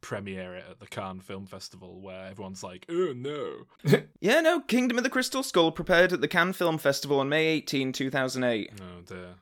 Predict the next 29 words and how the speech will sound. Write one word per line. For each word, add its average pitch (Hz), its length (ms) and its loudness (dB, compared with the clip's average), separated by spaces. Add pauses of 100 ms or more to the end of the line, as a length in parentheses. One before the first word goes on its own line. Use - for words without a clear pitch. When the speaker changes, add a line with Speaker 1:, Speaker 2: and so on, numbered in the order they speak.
(120)
Speaker 1:
Well, 202 240 12
Speaker 2:
Hmm. 196 60 -2
Speaker 1:
let's, 208 300 6
let's 202 260 4
not 180 200 6
dwell 139 380 8
on, 123 400 2
on 117 520 -8
depressing 107 840 -4 (180)
looks - 440 -8
to 95 300 -10 (840)
the 117 80 -14
future 104 440 -8
of 98 80 -10
this 95 120 -12
franchise. 95 560 -8
Let's, - 280 -8 (520)
let's, 127 360 -10
uh, 131 400 -8
let's, 127 480 -10
let's 123 180 -10
go 127 120 -8
right 113 300 -8
back 104 180 -12
to - 120 -16
the 117 60 -14
start, 117 500 -8
shall 90 200 -14
we? 110 160 -16